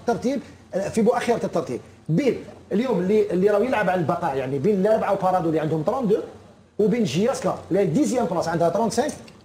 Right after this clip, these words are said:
كاين تروا بوان ومازالوا تروا ماتش. على بالك قلنا بلي كيما قلت لكم، حتى وتحب دير حاجة، ثلاث نقاط بين صاحب المرتبة العاشرة خمسة وثلاثين نقطة، ومن بعد تجي بسكرة ومقرة أربعة وثلاثين، أربعة وثلاثين، شلف ثلاثة وثلاثين، بارادو أربعة اثنين وثلاثين، اثنين وثلاثين.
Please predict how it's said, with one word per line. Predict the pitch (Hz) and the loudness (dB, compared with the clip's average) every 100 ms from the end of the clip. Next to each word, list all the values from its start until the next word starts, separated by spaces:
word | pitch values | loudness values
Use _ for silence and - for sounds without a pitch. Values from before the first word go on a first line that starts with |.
| - | -10
كاين | 247 254 | -4 -2
تروا | 240 247 285 | 2 2 2
بوان | 240 269 - - 92 - | 2 0 -4 -12 -14 2
ومازالوا | 247 247 247 | 6 6 6
تروا | 254 302 165 | 4 4 2
ماتش. | - - - - _ | 0 -8 -16 -20 _
على | 180 | 0
بالك | 262 349 | 4 4
قلنا | 302 285 | 2 2
بلي | 247 240 247 | 2 2 4
كيما | 233 233 | 2 2
قلت | 220 147 | 2 0
لكم، | 135 | -2
حتى | - 311 294 | -4 -2 -2
وتحب | - 202 165 | -2 -2 0
دير | 208 | 0
حاجة، | 254 220 294 370 - - - - | 2 2 0 -2 -10 -20 -20 0
ثلاث | 330 247 | 2 4
نقاط | 233 226 247 170 | 4 4 0 -2
بين | 139 214 | 0 0
صاحب | 160 214 156 | 2 -2 2
المرتبة | 160 170 226 139 151 | 2 2 2 2 2
العاشرة | 143 196 - 127 | 0 0 -2 -4
خمسة | 139 156 | -2 0
وثلاثين | 151 151 151 175 | 2 2 0 0
نقطة، | 151 - 294 - - - - | -2 -4 -6 -8 -20 -18 0
ومن | 220 | 2
بعد | 214 170 | 2 0
تجي | 139 196 | 2 2
بسكرة | 131 156 - 196 | 2 2 4 4
ومقرة | 202 175 165 | 4 2 2
أربعة | 202 214 | 2 2
وثلاثين، | 208 160 180 | 2 2 2
أربعة | 180 190 | 2 2
وثلاثين، | 185 170 147 | 0 0 0
شلف | 202 - | -2 0
ثلاثة | 226 247 | 0 0
وثلاثين، | 220 214 208 285 - - | 2 2 0 -2 -6 -2
بارادو | 285 269 226 247 | 2 4 4 4
أربعة | 247 254 | 2 -2
اثنين | 269 247 | -2 2
وثلاثين، | 240 269 | 2 2
اثنين | 214 190 | 0 -2
وثلاثين. | 156 139 | -2 -4